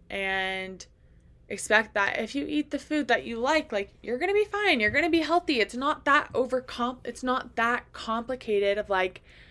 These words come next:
you can only eat exactly this many calories. You can only do this and this and this. Like,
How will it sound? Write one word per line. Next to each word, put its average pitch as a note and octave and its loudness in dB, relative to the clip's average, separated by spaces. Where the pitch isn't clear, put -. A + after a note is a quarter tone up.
you - -16
can A3+ -2
only A#3 0
eat - -6
exactly G3+ 0
this G3+ -4
many F#3 -10
calories. C4 0
You - -14
can G3+ -12
only G3+ -4
do G3+ -10
this D4+ 2
and B3 -6
this B3 -6
and A#3 -6
this. B3 -2
Like, G#3+ -8